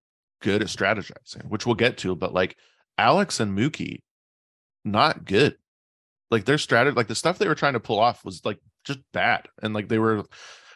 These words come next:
they thought they were being brilliant, and it was, like, very clear they were not being. And I think that, because I was like, "This, there's so much," I was trying to, like, compare it to last season for season thirteen 'cause we liked a lot of that.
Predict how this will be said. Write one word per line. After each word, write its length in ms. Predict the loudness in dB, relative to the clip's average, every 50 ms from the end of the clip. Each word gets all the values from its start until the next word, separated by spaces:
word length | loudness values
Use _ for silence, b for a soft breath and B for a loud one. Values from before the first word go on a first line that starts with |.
| B B
they 100 | 2 2
thought 340 | 4 4 6 6 6 6 4
they 100 | 4 2
were 80 | 4 4
being 240 | 2 0 0 -2
brilliant, 460 | -4 -2 -2 0 0 -2 -2 -4 -6 -6
and 120 | -6 -4 -4
it 100 | -2 -2
was, 160 | -2 -2 0
like, 160 | -2 -2 -2 -2
very 280 | -2 -2 -2 -2 -4
clear 260 | -4 -2 0 0 0
they 120 | 0 0 -2
were 140 | -4 -6 -6
not 300 | -6 -4 -6 -6 -6 -8
being. 240 | -16 -16 -14 -10 -8
And 100 | -6 -6
I 60 | -6
think 200 | -4 -4 -6 -2 0
that, 220 | 0 0 0 -2 _ _ _ _ _ _ _ _ _ _ _ -10
because 200 | -4 0 4 4
I 60 | 4
was 120 | 6 6
like, 200 | 4 2 2 2
"This, 220 | -2 -2 -2 -2 -4
there's 200 | -4 -6 -4 -4
so 120 | -4 -4 -4
much," 320 | -4 -6 -8 -12 -16 -16 _ _ _ _ _ _ -2 -2
I 40 |
was 80 | -2 0
trying 160 | 2 2 4 4
to, 60 | 4
like, 120 | 4 2 0
compare 320 | -2 -6 -2 0 2 2
it 80 | 0 0
to 100 | 0 2
last 240 | 2 2 2 0
season 260 | -4 -8 -8 -8 -10 -10
for 120 | -10 -12
season 260 | -10 -10 -10 -8 -4
thirteen 320 | -4 -4 -4 -4 -6 -8 -8
'cause 140 | -6 -6 -6
we 80 | -2
liked 240 | 0 0 0 0 -2
a 40 | -6
lot 140 | -4 -4 -4
of 60 | -2
that. 220 | -2 -2 -4 -4